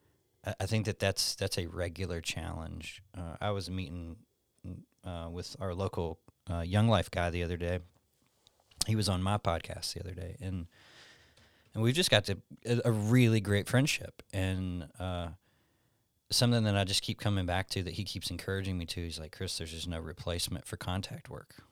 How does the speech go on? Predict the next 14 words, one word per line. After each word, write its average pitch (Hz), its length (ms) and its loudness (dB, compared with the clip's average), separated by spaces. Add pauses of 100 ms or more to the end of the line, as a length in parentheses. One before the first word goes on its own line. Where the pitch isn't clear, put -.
(320)
You 90 120 -8
know, 85 100 -6
regardless 127 420 8
of 101 60 0
what 101 120 0
culture - 340 2
you 82 100 -6
go 78 220 -6
into, 127 340 4 (140)
spending 104 440 0
time 101 340 0
with - 320 -10 (180)
kids 101 400 -2
is, - 260 -8